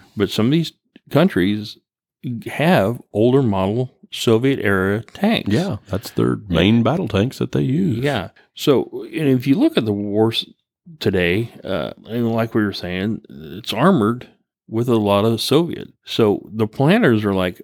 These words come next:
Speaker 1: "We're gonna be going to these places, and if we do run into Soviet armor,
Speaker 2: Yeah.
Speaker 1: this is what we're, or, you know,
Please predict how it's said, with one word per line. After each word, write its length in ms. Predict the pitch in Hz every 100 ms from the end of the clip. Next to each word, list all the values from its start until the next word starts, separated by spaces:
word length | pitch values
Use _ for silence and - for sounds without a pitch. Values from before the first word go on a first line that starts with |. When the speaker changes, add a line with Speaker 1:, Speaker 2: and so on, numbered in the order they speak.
| -
Speaker 1:
"We're 300 | - 117 123
gonna 200 | 135 127
be 120 | 110
going 260 | 107 147 180
to 60 | 107
these 180 | 95 90
places, 640 | - 87 87 92 92 98 -
and 120 | 107
if 40 | 95
we 120 | 92
do 240 | 98 190
run 260 | 196 110 98
into 600 | 95 90 87 _ - 76
Soviet 400 | - 107 95 90
armor, 480 | 87 90 87 95 107 -
Speaker 2:
Yeah. 220 | 90 76 78
Speaker 1:
this 200 | 113 147
is 140 | 143 120
what 180 | 101 78
we're, 160 | 104
or, 520 | - - - 95 82 -
you 100 | 101
know, 260 | 90 87